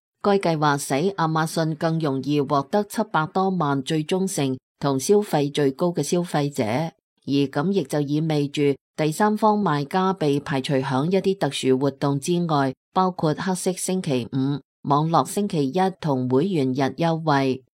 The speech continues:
從而減少咗賣家嘅商品作為特色優惠出現嘅機會。監管機構已經命令亞馬遜必須公布達到 Prime 服務嘅標準，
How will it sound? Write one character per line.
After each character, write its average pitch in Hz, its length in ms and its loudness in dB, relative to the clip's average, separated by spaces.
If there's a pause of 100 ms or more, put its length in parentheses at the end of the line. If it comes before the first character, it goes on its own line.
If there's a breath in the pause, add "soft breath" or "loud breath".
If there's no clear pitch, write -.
(120)
從 143 200 2
而 143 260 2
減 156 260 -2
少 185 100 2
咗 185 260 2
賣 143 240 0
家 190 180 -2
嘅 165 80 -2
商 196 320 0
品 143 260 -2 (200)
作 165 160 0
為 135 240 0
特 151 160 0
色 - 160 0
優 196 420 2
惠 139 260 2
出 190 140 -2
現 139 300 -2
嘅 147 120 -4
機 170 240 0
會。 135 440 0 (240)
監 208 180 4
管 156 180 2
機 202 200 8
構 170 260 4
已 156 160 0
經 190 240 2
命 143 240 0
令 139 160 0
亞 143 180 0
馬 156 280 2
遜 151 280 0 (200)
必 214 80 2
須 208 260 2
公 214 240 4
布 156 300 2
達 147 220 0
到 156 280 2
Prime 190 420 0
服 147 240 -2
務 139 220 2
嘅 - 80 -2
標 175 260 2
準， 143 400 0